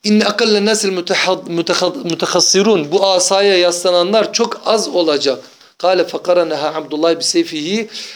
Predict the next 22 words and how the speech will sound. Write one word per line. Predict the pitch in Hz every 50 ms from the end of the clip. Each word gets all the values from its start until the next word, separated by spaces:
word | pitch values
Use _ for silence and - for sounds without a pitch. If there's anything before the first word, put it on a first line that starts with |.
| - -
Abdullah | 143 147 139 143 165 165 180 180 170
bin, | 165 160 131
e, | 160
e, | 156 151 151 147 147 - 143 143 143 139 139 135 135 139 135 135 139 214 - - - - - 160 156 147
bu | 175 185 160
Abdullah | 160 160 147 160 165 170 185 190 190 170
bin, | 156 165 - 123 -
e, | 156 151 147 147 147 143 156
bu | 175
Abdullah | 165 165 - - 170 190 202 175 165
bu | 170 165
s-, | 156 - - - - 113
şeyi | - - 160 185 196 175
Abdullah | 156 143 165 165 175 175
bin | 160
Üneys | 160 160 165 170 147 - - - - - - _ -
bu, | 160 185 180 175 170 170
e, | 160 156 151 151 147 147 147 147 147 - -
asayı | 143 151 160 160 151 - 180 165 180 185
hiçbir | - 202 - - 156
zaman | 147 156 156 147 143 139 131
bırakmadı. | 147 185 208 202 202 190 190 185 185 - -